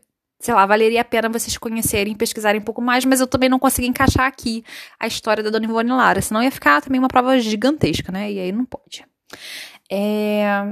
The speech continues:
a Elza Soares mesmo só entra no finalzinho, mas também tem uma biografia, é, a, só entra no finalzinho da prova, né? O finalzinho da prova contempla a Elza Soares, mas também não dá conta,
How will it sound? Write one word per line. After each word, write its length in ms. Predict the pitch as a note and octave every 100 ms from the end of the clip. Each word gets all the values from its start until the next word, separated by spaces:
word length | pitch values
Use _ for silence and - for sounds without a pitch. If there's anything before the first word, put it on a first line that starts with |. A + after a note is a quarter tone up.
| - -
a 140 | A#3
Elza 360 | B3 B3+ C4+ C4
Soares 440 | - B3 A3 A#3
mesmo 440 | A#3 A3+ A3+ A3 A3
só 180 | -
entra 260 | A#3 B3 C#4+
no 80 | C4
finalzinho, 840 | - A#3+ A#3+ G#3 A3 A#3 B3+ C#4+ D4 - _ -
mas 300 | A3+ A#3 A#3
também 440 | B3+ A#3+ A#3+ D4+
tem 160 | D4 B3
uma 140 | A#3
biografia, 1120 | A3+ G#3+ A3+ A3+ - - A#3 B3+ B3+ G#3+ G#3 -
é, 840 | G3 G3+ G3+ G3+ G3+ G3 G3 F#3+ - _ _ -
a, 160 | F3 - -
só 160 | -
entra 240 | G#3 G#3 A#3+
no 80 |
finalzinho 360 | - A3 A3 A#3
da 100 | B3
prova, 400 | - G#3 F3+ F#3
né? 160 | F#3 F#3+
O 20 |
finalzinho 440 | - G#3+ G#3 A#3
da 100 | B3
prova 420 | A#3 G3 G3 G#3+ - _
contempla 440 | A3+ G#3 G#3 G3+
a 40 | G#3
Elza 220 | G#3 G#3+
Soares, 480 | A3 A#3 F#3+ F#3+ - - - -
mas 160 | B3 B3
também 180 | C#4+
não 140 | D#4 D#4+
dá 100 | D#4
conta, 680 | D#4 B3+ A#3+ A#3 G#3 G3+